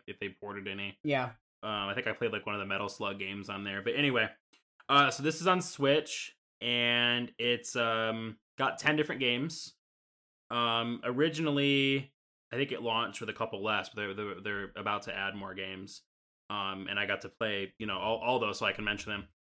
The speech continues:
Speaker 1: So, um, I'm gonna list the game and then the genre, and then I'll talk a little bit about each one, you know, kinda quickly. So, Dark Arms Beast Buster, nineteen ninety-nine. It's an action R P G.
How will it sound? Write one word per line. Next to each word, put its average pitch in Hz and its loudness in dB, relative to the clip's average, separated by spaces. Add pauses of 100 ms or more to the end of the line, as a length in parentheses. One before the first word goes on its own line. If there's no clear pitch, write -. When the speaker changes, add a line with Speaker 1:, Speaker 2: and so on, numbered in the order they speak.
(140)
Speaker 1:
So, 135 6
um, 127 4
I'm 123 2
gonna 135 4
list 131 0
the 123 -2
game 123 4
and 120 0
then 113 0
the 110 -2
genre, 113 2
and 117 0
then 110 -2
I'll 104 0
talk 107 0
a 107 -8
little 104 -6
bit 104 -2
about 98 0
each 98 -6
one, 101 -6 (100)
you 110 -8
know, 95 -6
kinda 98 -6
quickly. 104 -4 (420)
So, 123 4 (100)
Dark 147 4
Arms 151 4
Beast 127 -4
Buster, 113 2
nineteen 117 -2
ninety-nine. 120 -2 (260)
It's - -18
an 110 -12
action 117 0
R 113 -2
P 110 -8
G. 113 -6